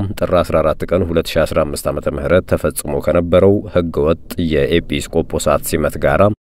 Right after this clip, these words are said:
ዛሬም እንዳላቸው የሚነገረው ስሜታዊ ቁርጠኝነት በዛሬው ስብሰባ አለመገኘታቸው በዋዛም እንዳይታይ አድርጎታል ተብሏል። አስመራጭ ኮሚቴውም ለብፁዓን ሊቃነ ጳጳሳት በሰጠው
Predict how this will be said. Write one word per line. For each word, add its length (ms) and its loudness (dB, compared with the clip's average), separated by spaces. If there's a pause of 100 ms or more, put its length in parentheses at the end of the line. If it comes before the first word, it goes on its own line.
(120)
ዛሬም 480 2
እንዳላቸው 600 0
የሚነገረው 640 4 (160)
ስሜታዊ 680 -2
ቁርጠኝነት 760 -4 (120)
በዛሬው 480 2
ስብሰባ 420 -2
አለመገኘታቸው 880 0 (380)
በዋዛም 580 4 (120)
እንዳይታይ 680 2
አድርጎታል 540 0
ተብሏል። 380 -8 (380)
አስመራጭ 460 0
ኮሚቴውም 580 2
ለብፁዓን 500 2
ሊቃነ 340 -2
ጳጳሳት 580 -2
በሰጠው 460 -2